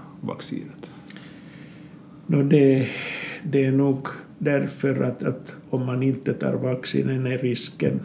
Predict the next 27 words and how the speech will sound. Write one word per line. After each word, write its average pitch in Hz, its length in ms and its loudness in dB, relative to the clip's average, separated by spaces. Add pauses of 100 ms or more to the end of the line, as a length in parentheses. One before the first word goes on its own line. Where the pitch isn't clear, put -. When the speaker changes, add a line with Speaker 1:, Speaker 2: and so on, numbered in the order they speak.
(260)
Speaker 2:
att 67 200 -6
få 71 380 0
allvarlig 71 800 0
infektion - 800 -2
från 71 320 -4
covid 76 400 0
nitton-virus, 73 1080 -2 (640)
det 143 80 2
är 135 120 0
ganska - 420 -2
stor. - 480 -4 (1160)
Och 151 280 -2
vi 143 220 0
har 139 500 2 (140)
inte 127 600 0 (340)
effektiva 123 920 0 (280)
mediciner 67 800 2
eller 67 400 -2
antibiotika 71 920 0
än 67 280 2
mot 67 360 -2
den 69 160 -2
här - 260 -2
virusen, - 640 -2
så, - 240 -2
så - 200 -2
det, 69 200 -2